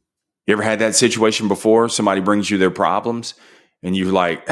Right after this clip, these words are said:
<laughs> let your kid tell you what their problems are. And you're like,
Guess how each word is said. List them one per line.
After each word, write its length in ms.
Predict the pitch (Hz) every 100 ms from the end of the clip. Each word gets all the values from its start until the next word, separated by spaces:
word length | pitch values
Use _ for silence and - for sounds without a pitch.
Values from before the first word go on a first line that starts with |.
| -
<laughs> 1200 | 156 151 123 90 - - _ _ _ - - - -
let 220 | 123 123
your 100 | 113
kid 300 | 135 123 120
tell 120 | 107
you 140 | 98
what 140 | 95 92
their 120 | 92
problems 480 | 95 90 87 82 73
are. 180 | 71 69
And 80 |
you're 100 | 76
like, 160 | 76 71